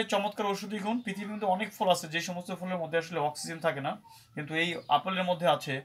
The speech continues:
চমৎকার ঔষধি গুণ এবং অক্সিজেন। একটা মানুষের প্রত্যেক দিন অন্ততপক্ষে একটা আপেল খাওয়া প্রয়োজন, কারণ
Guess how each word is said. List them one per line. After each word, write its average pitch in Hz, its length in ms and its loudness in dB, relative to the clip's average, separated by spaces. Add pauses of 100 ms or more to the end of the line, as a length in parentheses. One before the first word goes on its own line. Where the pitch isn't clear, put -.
(380)
চমৎকার 151 500 -2
ঔষধি 139 340 -4
গুণ 127 180 -2 (140)
এবং 127 180 -2 (120)
অক্সিজেন। 117 400 -10 (760)
একটা 170 320 6
মানুষের 208 320 4
প্রত্যেক 214 280 -2
দিন 208 140 -2
অন্ততপক্ষে 185 400 4
একটা - 260 6
আপেল 151 180 -4
খাওয়া 143 240 -4
প্রয়োজন, 113 300 -6 (1040)
কারণ 135 180 4